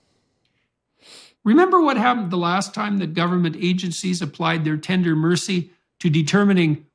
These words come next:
what the people they serve should consume? We were offered the much vaunted food pyramid, telling us to eat six to eleven servings of grains and carbohydrates a day,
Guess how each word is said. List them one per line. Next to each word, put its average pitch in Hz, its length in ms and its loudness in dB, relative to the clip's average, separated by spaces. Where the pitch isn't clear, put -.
what 196 200 2
the 185 80 -2
people 196 340 0
they 160 180 0
serve 190 560 -2
should 170 360 -4
consume? 214 720 0
We 262 120 6
were 247 200 8
offered 233 420 4
the 175 80 0
much 233 280 2
vaunted 190 520 2
food 226 520 0
pyramid, 151 580 0
telling 294 300 4
us - 180 2
to 254 60 -2
eat 226 360 2
six - 500 -6
to 220 160 -2
eleven 208 400 0
servings 196 600 -2
of 147 140 -4
grains 185 420 0
and 151 140 -2
carbohydrates 170 760 -2
a 165 60 -2
day, 156 460 -4